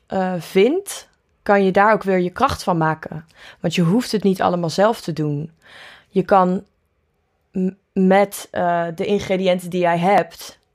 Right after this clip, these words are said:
eh, die kan je aanvullen met andere mensen die de ingrediënten die jij misschien niet hebt, weer wel heel erg hebben. En zo kan je dat samen,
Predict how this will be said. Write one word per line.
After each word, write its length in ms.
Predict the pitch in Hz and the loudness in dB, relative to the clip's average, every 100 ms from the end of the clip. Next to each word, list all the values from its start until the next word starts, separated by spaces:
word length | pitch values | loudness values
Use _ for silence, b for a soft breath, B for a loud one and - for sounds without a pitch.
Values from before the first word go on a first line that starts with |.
| _ - | _ -2
eh, 360 | 170 160 151 160 _ _ | 0 2 2 -2 _ _
die 220 | - 175 185 | -6 -6 0
kan 200 | 190 180 | 0 2
je 100 | - | 2
aanvullen 680 | 202 220 185 175 165 170 240 | 2 2 0 0 2 0 0
met 320 | 185 165 - | -2 -2 0
andere 360 | 202 240 240 180 | 0 0 0 -2
mensen 560 | 165 160 160 - 196 - B B B B | -2 -4 -6 -8 -8 -12 B B B B
die 120 | 180 | -6
de 80 | 165 | -2
ingrediënten 680 | 175 170 175 170 160 160 160 | -4 -2 -2 -2 -2 -4 -4
die 100 | 160 | 2
jij 240 | 170 208 | 4 4
misschien 340 | 208 - 180 | 0 -2 -2
niet 180 | 175 208 | -2 -2
hebt, 240 | 160 160 - | -4 -6 -4
weer 220 | 165 160 | -2 0
wel 180 | 175 190 | 2 2
heel 180 | 165 | 0
erg 180 | 156 151 | -2 -4
hebben. 260 | 151 143 160 | -6 -8 -8
En 120 | 156 | -6
zo 200 | 160 170 | -2 -2
kan 240 | 165 160 156 | -2 -6 -6
je 80 | |
dat 160 | 156 156 | -6 -8
samen, 580 | - 190 202 165 151 | -4 -2 0 -2 -6